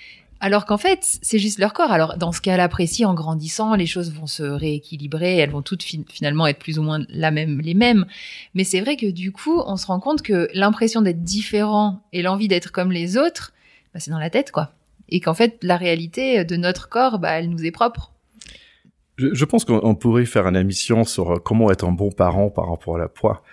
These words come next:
Speaker 2: en fait, parce que c'est pas vraiment pas évident de, de, de passer, euh, moi, je sais qu'en grande partie des choses que j'ai par rapport à mon poids, ça vient de l'effet, euh, la façon dont, euh,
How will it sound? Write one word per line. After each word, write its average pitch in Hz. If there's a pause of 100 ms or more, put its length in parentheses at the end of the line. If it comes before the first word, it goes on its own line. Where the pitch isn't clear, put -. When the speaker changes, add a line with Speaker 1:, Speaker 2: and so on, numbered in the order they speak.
(260)
Speaker 2:
en 95
fait, -
parce -
que 107
c'est -
pas 110
vraiment 110
pas 104
évident 104
de, 92
de, 92
de 92
passer, 101
euh, 90
moi, 101
je 92
sais 101
qu'en 87
grande 90
partie 87
des 87
choses -
que -
j'ai 90
par 85
rapport 85
à 82
mon 85
poids, 117
ça 85
vient 90
de 85
l'effet, 98
euh, 85
la 82
façon 92
dont, 85
euh, 82